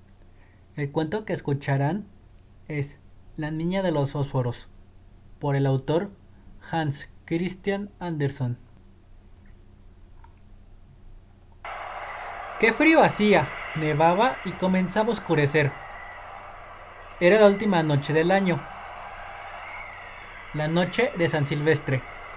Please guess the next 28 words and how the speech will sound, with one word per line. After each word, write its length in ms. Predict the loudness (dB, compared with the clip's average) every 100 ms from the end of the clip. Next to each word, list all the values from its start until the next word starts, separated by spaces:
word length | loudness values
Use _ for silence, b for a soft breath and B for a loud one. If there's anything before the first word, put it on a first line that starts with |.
| -14 -16 -16 -16 -16 -16 -14 -14 -14 -16 -16 -6
Bajo 220 | -2 0
aquel 340 | 2 4 4 4
frío 400 | 2 6 6 4 -2
y 80 | -2
en 100 | 2
aquella 360 | 2 2 2 2
oscuridad, 500 | 4 4 6 6 4 -2 -18 -18 -18 -18 -18 -16 -16 -16 -16 -4
pasaba 460 | -2 2 4 4 4
por 160 | 4
la 160 | 4 4
calle 280 | 2 2 0 0
una 320 | 2 4 6
pobre 320 | 6 8 6
niña, 400 | 6 4 4 4 2 -4 -14 -16 -16 -16 -16 -16 -16 -14 -14 -16 -16 -14 -14 -14 -10 -2
descalza 760 | 0 0 4 4 4 0 -2
y 60 | -2
con 200 | 0 2
la 140 | 4
cabeza 340 | 4 2 4 2
descubierta. 760 | 2 2 2 6 6 4 -2 -4 -12 -14 -14 -14 -14 -14 -14 -16 -16 -16 -16 -16 -16 -16 -16 -2
Verdad 460 | 4 6 6 6 4 -4 0
es 160 | 2 4
que 80 | 4
al 100 | 6
salir 260 | 8 8
de 100 | 6
su 180 | 2 2
casa 380 | 4 4 4